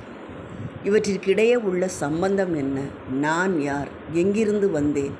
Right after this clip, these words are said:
நான் செய்ய வேண்டியது என்ன? என்ன செய்து கொண்டிருக்கிறேன்? முதலிய விஷயங்களை பற்றிய உண்மை அறிவு இல்லாமல் இருப்பதே மோகம் எனப்படும். இந்த ஜீ-, இது ஜீவனுக்கு அனாதி காலம் தொட்டு இருந்து வருகிறது. அதனால்தான்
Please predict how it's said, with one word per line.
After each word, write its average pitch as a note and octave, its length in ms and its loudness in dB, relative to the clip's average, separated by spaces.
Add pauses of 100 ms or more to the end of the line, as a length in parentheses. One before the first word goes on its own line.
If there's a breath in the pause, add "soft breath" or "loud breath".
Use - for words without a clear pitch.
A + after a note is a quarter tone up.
(480 loud breath)
நான் F#3 220 2
செய்ய G3+ 340 2
வேண்டியது G3+ 520 2
என்ன? D3+ 300 0 (520 loud breath)
என்ன A3 300 2
செய்து G3+ 380 0
கொண்டிருக்கிறேன்? D3 640 -2 (560 loud breath)
முதலிய F3 400 2
விஷயங்களை B3 520 0
பற்றிய G3 360 0
உண்மை A3+ 520 0
அறிவு F#3 300 2
இல்லாமல் D#3+ 440 0
இருப்பதே D3+ 420 -2
மோகம் E3+ 580 -2
எனப்படும். C3 640 -6 (680 loud breath)
இந்த G3 160 4
ஜீ-, E3+ 380 -2
இது F#3 360 2 (160)
ஜீவனுக்கு A#3+ 480 2
அனாதி F#3+ 560 0
காலம் G3 400 2
தொட்டு F3 340 -2
இருந்து E3 240 -2
வருகிறது. C3 480 -4 (640 loud breath)
அதனால்தான் D#3+ 680 0